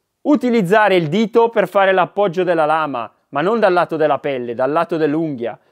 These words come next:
Dal lato dell'unghia la lama gli scivola contro, l'unghia non ci fa niente. E ci fa anche da riscontro per posizionare il seghetto. Partiamo belli in avanti e procediamo.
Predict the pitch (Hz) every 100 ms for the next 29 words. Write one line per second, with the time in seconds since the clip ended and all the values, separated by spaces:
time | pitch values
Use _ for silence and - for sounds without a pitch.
0 | _ - 147 180 202 220 214 208 180 156
1 | 160 175 185 196 185 160 - 180 185 160
2 | 175 175 156 147 147 165 180 165 160 156
3 | 147 131 143 135 120 113 - _ _ _
4 | _ _ _ _ _ 180 - 202 226 208
5 | 170 175 180 185 180 208 196 196 196 196
6 | 165 160 160 - 160 156 151 - 151 127
7 | 117 - 120 - _ _ _ _ _ _
8 | _ _ _ _ _ _ 185 180 220 226
9 | 196 165 170 165 160 156 151 143 135 135
10 | - 214 - _ _ _ _ _ _ _
11 | _ _ _ _ _ _ _ _ _ _
12 | - 180 311 - 190 170 151 151 156